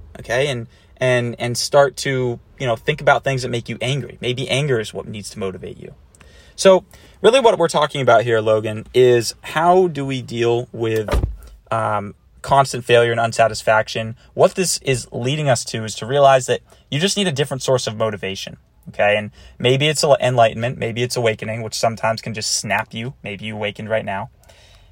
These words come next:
And maybe it's also because you're not aligning yourself to the right desires. Maybe your vision isn't clear enough. Maybe you aren't totally connected to your purpose, in which case I may recommend some form of silent retreat.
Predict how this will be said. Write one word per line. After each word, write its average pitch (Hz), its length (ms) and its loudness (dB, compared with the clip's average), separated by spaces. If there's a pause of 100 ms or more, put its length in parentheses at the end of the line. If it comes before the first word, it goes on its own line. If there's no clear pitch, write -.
(180)
And 127 360 4
maybe 226 320 0
it's 226 140 0
also 202 220 4
because 185 320 -2
you're 131 80 -2
not 123 440 2 (400)
aligning 127 420 2
yourself 131 300 2
to 120 100 -6
the 117 80 -2
right 117 320 4 (160)
desires. 113 720 0
Maybe 123 240 -2
your 123 220 0
vision 127 480 -2
isn't 117 240 -8
clear 113 240 -2
enough. 107 340 -4
Maybe 123 260 -4
you 123 100 -2
aren't 120 160 0
totally 120 340 -2
connected 117 400 -6
to - 100 -8
your 110 80 -2
purpose, - 520 -4 (340)
in 123 140 0
which 127 180 4
case 123 260 0
I 117 120 2
may 117 260 0
recommend 113 520 0
some 113 240 -2
form 110 280 -2
of 101 200 -4
silent 113 440 0
retreat. 113 440 -10